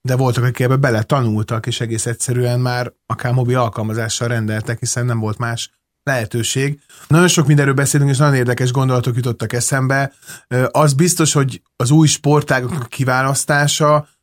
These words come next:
az lehetett egy izgalmas folyamat az ember életében, hiszen valamilyen módon a konditerem zárva van, akkor be-, bele kell menni ebbe. És, ö, hát erre azért nagyon sok, ö, mindent tesztek ti is, hiszen rengeteg, ö, tartalom van fönn, nagyon alapoztok a tartalommarketingre, én azt láttam.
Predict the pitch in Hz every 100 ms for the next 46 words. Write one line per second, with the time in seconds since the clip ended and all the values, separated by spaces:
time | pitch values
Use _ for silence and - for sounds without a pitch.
0 | _ 127 117 139 127 120 127 135 120 123
1 | 117 117 117 - - - - 143 131 127
2 | 127 120 127 123 120 120 120 - 123 131
3 | 131 127 - 131 131 127 127 127 127 127
4 | 120 113 - 156 143 131 127 131 131 127
5 | 127 - 131 135 135 139 117 127 120 123
6 | 123 127 135 143 - _ - - _ 131
7 | 127 - 139 139 135 131 143 147 139 147
8 | 160 147 131 123 - 123 123 120 123 120
9 | 120 120 123 - 123 - 143 117 120 131
10 | - _ _ - 123 143 131 123 123 117
11 | 117 117 135 127 - 131 123 123 120 113
12 | 131 127 139 127 123 120 113 113 - 120
13 | 117 120 113 120 117 113 127 117 117 117
14 | 117 113 135 120 - 131 131